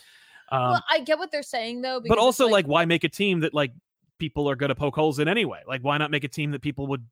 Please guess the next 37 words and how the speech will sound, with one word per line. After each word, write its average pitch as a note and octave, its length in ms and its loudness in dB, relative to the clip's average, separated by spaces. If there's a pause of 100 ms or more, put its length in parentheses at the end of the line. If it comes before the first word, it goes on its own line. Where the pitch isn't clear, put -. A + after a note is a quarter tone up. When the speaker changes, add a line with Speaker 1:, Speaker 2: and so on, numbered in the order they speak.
Speaker 1:
vehemently C#3+ 500 -2 (100)
defend G#3 360 -6 (220)
Speaker 2:
Yeah. A3+ 200 -8
Speaker 1:
instead F3 180 0
of D#3 60 0
a C#3+ 40 -6
team D#3+ 180 -2
that's D3 120 -6
like, C3 140 -6
"What?" F3+ 240 0 (280)
And F#3 80 4
I G3 40 2
mean, G#3+ 120 0
like, G3 140 -4
but A3 100 -2
it's G#3 100 -6
supposed C4+ 260 -2
to F#3+ 180 -8
represent G3 440 2
a E3 60 -2
team F3 280 -2
of, C#3 140 0 (360)
of, D3+ 280 -2
of C#3 180 -2
John F#3 480 0 (100)
desperately E3+ 560 -4
trying D#3 540 -2 (260)
and D3+ 120 -6 (100)
failing D#3 640 2
to D3 100 -10
be C3+ 180 -2
a D#3 60 2
leader. C3+ 500 -6 (480)
You F3 80 -6
know, D#3+ 60 -2
he's D#3 140 -2
like, E3 220 -4